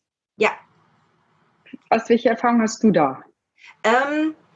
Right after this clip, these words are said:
Speaker 1: es ist natürlich bei denen, bei denen es wirklich extrem, extrem eng ist, ähm,
Speaker 2: Mhm.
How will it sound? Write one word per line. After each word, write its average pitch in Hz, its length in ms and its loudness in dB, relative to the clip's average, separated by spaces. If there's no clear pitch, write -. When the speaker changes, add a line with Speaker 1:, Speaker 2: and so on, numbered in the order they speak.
Speaker 1:
es - 120 0
ist 359 100 2
natürlich 320 300 2
bei 262 120 2
denen, 294 360 -2
bei 247 120 4
denen 277 200 -4
es 196 160 -8
wirklich 311 320 2
extrem, 269 540 -2
extrem 240 480 0
eng 208 220 0
ist, - 440 -4
ähm, 208 360 2
Speaker 2:
Mhm. 175 340 -6